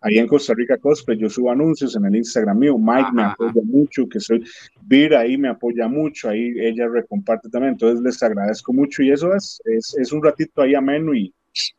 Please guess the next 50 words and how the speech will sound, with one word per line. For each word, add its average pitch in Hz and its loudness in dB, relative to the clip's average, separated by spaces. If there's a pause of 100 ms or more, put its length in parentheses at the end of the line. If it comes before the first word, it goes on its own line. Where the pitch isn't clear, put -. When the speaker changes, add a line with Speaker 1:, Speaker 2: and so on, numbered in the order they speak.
Speaker 1:
y, 113 2
y 123 6
de 117 8
nuevo 151 6
para 107 4
reactivar 110 0
un 139 -4
poquito, 143 -2 (280)
que 120 -4
siempre 139 2
haya 160 2
esa 165 -4
opción, 175 -6
que, - -4
que 110 -4
la 101 -2
gente 123 -2
sepa, 156 0
ah, 190 0
man, 175 0
¿qué 160 -4
tal? 175 0 (300)
¿Qué, 139 2
qué 143 2
irán 160 4
a 160 4
dar 156 6
en 147 0
marzo? 170 0
¿Qué - -4
va 131 4
a - 4
haber? 151 4
Y, 110 0 (440)
e 110 4
ir 127 6
y 156 2
reunirse 127 0
con 135 0
los - -4
compas, 160 -2
pasar 214 -4
un 127 -2
buen 208 0
Speaker 2:
Claro. - 0
Speaker 1:
rato, 156 0 (400)
tirarse 110 2
ahí 123 6
algún 123 0
animecito 120 -2